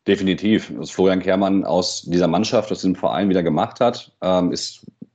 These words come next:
ja, kann man kaum hoch genug bewerten, finde ich. Ähm, definitiv. Wer auch nicht von der Hand zu weisen ist oder welche Leistung ich nicht unerwähnt lassen würde, ist die der beiden Guardiola-Brüder.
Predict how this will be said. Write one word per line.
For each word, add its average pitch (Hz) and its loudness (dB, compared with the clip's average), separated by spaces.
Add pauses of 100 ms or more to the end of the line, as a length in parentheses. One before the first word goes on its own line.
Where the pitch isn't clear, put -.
(120)
ja, - -12
kann - -6
man 82 -4
kaum 82 -2
hoch 87 0
genug 98 0
bewerten, 71 0
finde 58 -8
ich. - -20
Ähm, 71 0
definitiv. - -2 (580)
Wer 98 2
auch 117 4
nicht 139 4
von 127 0
der 110 2
Hand 131 0
zu 120 -6
weisen 110 0
ist 110 -4
oder 85 2
welche 78 -2
Leistung 87 0
ich - -4
nicht 98 0
unerwähnt 95 2
lassen 90 0
würde, 90 2
ist - -4
die 90 4
der 85 2
beiden 82 0
Guardiola-Brüder. 76 0